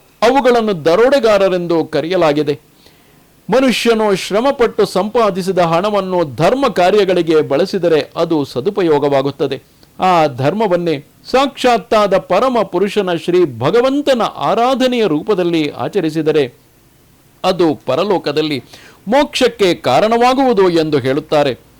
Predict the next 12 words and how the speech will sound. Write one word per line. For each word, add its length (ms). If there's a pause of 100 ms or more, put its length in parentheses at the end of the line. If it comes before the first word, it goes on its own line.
(140)
ಆದರೆ 400
ಮನುಷ್ಯನ 640
ಬುದ್ಧಿ 580
ಎಂಬ 220 (480)
ಸಾರಥಿಯು 680 (320)
ವಿವೇಕಹೀನನಾಗಿ 1120
ಮನಸ್ಸು 500
ಹತೋಟಿಯಲ್ಲಿ 760
ಇರದೇ 320
ಇದ್ದರೆ 520 (300)
ಧರ್ಮಕ್ಕೆ 500
ಉಪಯೋಗಿಸಬೇಕಾಗಿದ್ದ 1300